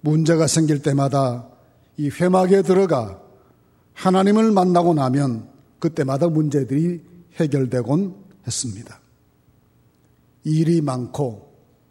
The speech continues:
마음이 무겁고 내게 주어진 삶의 짐이 내 능력에 버겁다고 여겨질 때 그때는 바로 기도할 때입니다.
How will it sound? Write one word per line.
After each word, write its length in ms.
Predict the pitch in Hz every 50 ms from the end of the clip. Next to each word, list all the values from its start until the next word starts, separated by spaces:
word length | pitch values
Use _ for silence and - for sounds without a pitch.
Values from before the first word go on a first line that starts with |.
| _ _ _ _ _ _ _ _ _
마음이 440 | - 123 117 113 120 139 160 190 196
무겁고 680 | 196 170 151 147 160 175 - - - 127 101 90 87 - _ _ _ _ _ _ _ _ _ _ _ _ _ _ _ _ _ _ _
내게 360 | - 143 151 165 180 196 220 208
주어진 380 | 156 226 220 220 208 214 208
삶의 460 | 185 - - 170 175 185 185 180 170
짐이 420 | 143 - 165 175 165 143 135 127 127
내 160 | 139 139 143
능력에 520 | 151 180 196 208 196 185 170 180 170 -
버겁다고 680 | - 165 170 180 220 - - - - 220 208 190 196 170
여겨질 480 | 175 156 165 156 - 139 139 131 - -
때 280 | 139 127 101 92 87 - _ _ _ _ _
그때는 440 | - 147 143 - 135 120 120 117 117
바로 520 | 107 117 123 143 160 160 156 - - - - - _ _
기도할 400 | - - 139 - 120 104 113 107
때입니다. 1080 | 101 - - - 113 107 104 101 101 101 _ _ - - 104 101 101 101 - 95 104